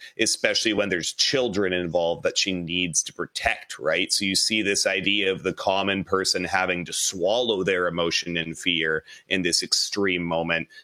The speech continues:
to, like, do the necessary thing to protect somebody even more innocent. And I think that that is an absolutely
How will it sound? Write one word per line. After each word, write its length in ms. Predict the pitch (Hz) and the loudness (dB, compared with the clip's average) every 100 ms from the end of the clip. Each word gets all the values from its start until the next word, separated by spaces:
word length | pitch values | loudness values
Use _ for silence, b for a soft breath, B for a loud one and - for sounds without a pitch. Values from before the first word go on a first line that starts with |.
| - | -2
to, 100 | 107 | 0
like, 300 | 92 87 - 85 | 0 -2 -6 -6
do 300 | 76 101 98 | 0 2 2
the 100 | 92 | 2
necessary 720 | 92 90 87 92 - 95 90 | 2 0 0 0 2 2 0
thing 280 | 85 90 90 | 0 0 0
to 100 | - | -4
protect 420 | - 92 101 90 | -4 0 0 0
somebody 380 | - 92 87 85 87 85 | 0 0 2 2 2 0
even 240 | 78 82 | 0 -2
more 260 | 82 80 80 | 0 0 2
innocent. 500 | 110 139 - 90 80 - B B | 2 2 0 0 -2 -6 B B
And 160 | 87 | 0
I 80 | 87 | 0
think 240 | 82 85 82 | 2 -2 0
that 160 | 95 | 0
that 300 | - 147 95 - | 2 2 0 -2
is 160 | 90 | -2
an 100 | 90 - - | 0 -4 0
absolutely 920 | 90 90 - 90 87 - 90 85 | 0 2 0 2 0 0 0 0